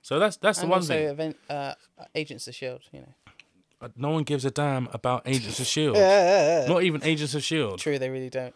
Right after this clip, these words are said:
Speaker 2: Sorry,
Speaker 1: Like,
Speaker 2: continue.
Speaker 1: half the people in that show have been killed off elsewhere.
Speaker 2: Yeah.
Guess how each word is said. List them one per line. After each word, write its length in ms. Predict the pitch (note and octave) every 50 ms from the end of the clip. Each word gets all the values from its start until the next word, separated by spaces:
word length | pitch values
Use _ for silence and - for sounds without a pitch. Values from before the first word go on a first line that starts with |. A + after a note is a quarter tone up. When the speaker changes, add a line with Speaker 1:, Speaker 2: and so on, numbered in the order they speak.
| _ -
Speaker 2:
Sorry, 200 | - G3 D#3+ C3+
Speaker 1:
Like, 100 | B2 -
Speaker 2:
continue. 420 | F3 D#3+ F3 F#3 D#3 C#3 C3+ C3+ - _ _
Speaker 1:
half 220 | - D#3 F3+ E3+ -
the 80 | - C3+
people 320 | - E3+ F3 C#3 C3 A#2+
in 140 | A#2+ A#2+ A#2
that 120 | A2 - -
show 300 | - B2+ A#2+ A2+ F#2+ - - _
have 140 | A2 G#2+ G#2
been 160 | A#2+ A2+ G#2+
killed 200 | - B2+ B2 A#2+
off 160 | B2 A2+ - -
elsewhere. 500 | - A#2 A2+ G#2 A2+ A2 G2 F2 D#2+ F#2 - - _ _ -
Speaker 2:
Yeah. 600 | - C3 B2+ B2+ B2+ B2+ B2+ B2+ B2+ B2+ B2+ B2+